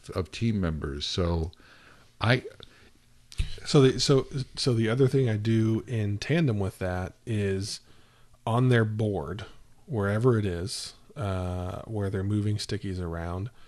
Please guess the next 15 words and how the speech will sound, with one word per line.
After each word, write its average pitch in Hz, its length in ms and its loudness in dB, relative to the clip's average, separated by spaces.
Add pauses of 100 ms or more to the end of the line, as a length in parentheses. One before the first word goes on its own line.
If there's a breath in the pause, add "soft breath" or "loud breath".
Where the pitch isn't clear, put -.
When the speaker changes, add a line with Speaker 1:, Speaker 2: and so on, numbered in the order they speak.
(400 soft breath)
Speaker 2:
they 104 100 -2
document 104 640 -2
the 110 80 -2
sprint - 420 -2
goal, 90 400 -4
and 101 120 -6
they 101 80 -2
also 104 320 -2
document 95 720 -4 (180)
the 104 120 -4
one 101 360 -2
Speaker 1:
The 104 100 6
improvement 98 480 8
Speaker 2:
thing 92 100 6
Speaker 1:
goal. 78 180 2